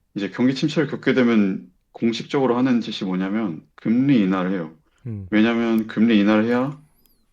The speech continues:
Speaker 1: 사람들이 대출 받고 기업들도 대출을 편하게 받는단 말이죠.
Speaker 2: 음.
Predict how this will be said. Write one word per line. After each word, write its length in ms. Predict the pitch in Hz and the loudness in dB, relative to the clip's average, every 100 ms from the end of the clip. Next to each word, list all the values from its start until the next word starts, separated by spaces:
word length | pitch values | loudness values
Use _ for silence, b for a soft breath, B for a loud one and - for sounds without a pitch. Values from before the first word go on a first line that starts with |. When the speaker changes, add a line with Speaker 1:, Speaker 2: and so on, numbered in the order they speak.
| _ | _
Speaker 1:
사람들이 540 | - 131 131 123 110 | 2 4 4 2 0
대출 760 | 110 101 - 120 117 117 117 113 | -2 -8 -4 0 0 0 -2 -4
받고 480 | 107 - - 123 123 | -6 -8 -8 -6 -6
기업들도 560 | - 110 110 113 107 | -2 -2 0 -2 -2
대출을 580 | 107 107 - 127 117 107 | -2 -4 -4 0 0 0
편하게 320 | - 165 165 | 2 2 4
받는단 300 | 110 101 90 87 | 2 0 -2 -4
말이죠. 280 | 85 95 | -6 -8
Speaker 2:
음. 60 | 127 | -10